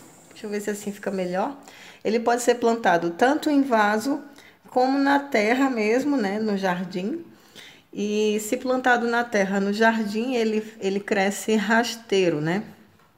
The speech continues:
Já plantado em vaso, logicamente ele vai ficar pendente.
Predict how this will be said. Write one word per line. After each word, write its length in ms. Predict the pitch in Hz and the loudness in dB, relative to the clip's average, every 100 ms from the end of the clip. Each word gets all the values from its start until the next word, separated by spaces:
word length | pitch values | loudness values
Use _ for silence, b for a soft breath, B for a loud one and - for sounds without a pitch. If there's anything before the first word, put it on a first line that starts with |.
| _ _ - - | _ _ -20 -14
Já 440 | 170 196 196 185 B B B B | -6 2 4 2 B B B B
plantado 560 | 196 208 202 196 180 190 | 0 0 2 2 2 0
em 160 | 226 | -2
vaso, 600 | 220 202 214 269 294 339 B B B 196 | 2 2 4 2 -2 -2 B B B 0
logicamente 720 | 185 185 - 214 202 208 220 | 0 0 -2 -2 0 0 0
ele 120 | 208 | -2
vai 200 | 202 190 | 0 0
ficar 640 | 190 202 - 170 170 - - | -2 -6 2 2 2 -4 -4
pendente. 760 | 185 269 214 127 151 - | -4 -2 -2 -4 -6 -12